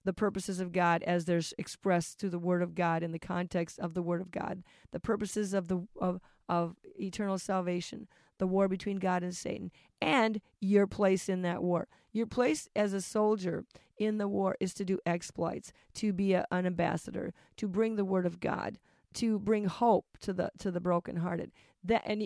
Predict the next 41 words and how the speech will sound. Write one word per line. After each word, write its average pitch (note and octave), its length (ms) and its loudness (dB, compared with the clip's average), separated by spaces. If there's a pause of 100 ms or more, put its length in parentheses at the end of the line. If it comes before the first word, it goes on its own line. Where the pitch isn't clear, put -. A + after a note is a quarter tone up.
(100)
and G#3+ 120 0
how C4+ 160 0
can A#3 200 -2
you G3+ 100 0
do G3+ 240 0
that F#3 300 -4 (340)
if G3 160 0
your A3 200 2
hope G3 380 2 (320)
is G3 380 2
spattered G3 560 2
and F3 140 -2
splatter-, F#3+ 480 2
spattered F#3+ 440 2
and, F3+ 200 -4
uh, - 300 -12
scattered G3+ 420 2
in F#3 100 -2
some F#3 240 -2
disappointment, F3+ 800 -2 (200)
bitterness, F#3 560 2 (280)
some, F#3 420 -2 (360)
forget B3 360 4
it. - 240 0
Get B3 180 2
rid B3+ 220 4
of C4+ 120 0
that. F3+ 340 4 (220)
Say A#3 300 4
to A#3 120 2
that G#3 240 4
thing, G3 340 0
"Be G#3 120 2
gone," F#3+ 520 2 (220)
because F#3 320 0
I A#3 220 6
receive A3+ 760 0
the F#3 80 -2
promises F3 580 -4
of E3+ 140 -4
God. F#3 380 -4